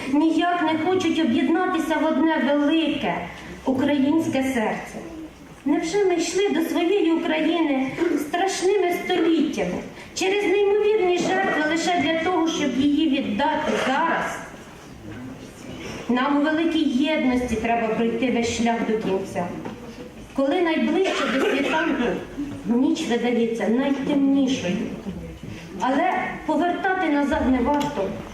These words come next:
бо тоді доведеться йти спочатку. Нашого розбрату, нашої зневіри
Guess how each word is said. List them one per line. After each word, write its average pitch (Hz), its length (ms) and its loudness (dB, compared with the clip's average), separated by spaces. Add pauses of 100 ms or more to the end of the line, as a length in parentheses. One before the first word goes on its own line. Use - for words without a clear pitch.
(120)
бо 220 120 0
тоді 254 240 2
доведеться 269 540 2
йти 262 220 2
спочатку. 240 680 -2 (840)
Нашого 277 560 2
розбрату, 214 560 0 (440)
нашої 294 500 2
зневіри 285 680 2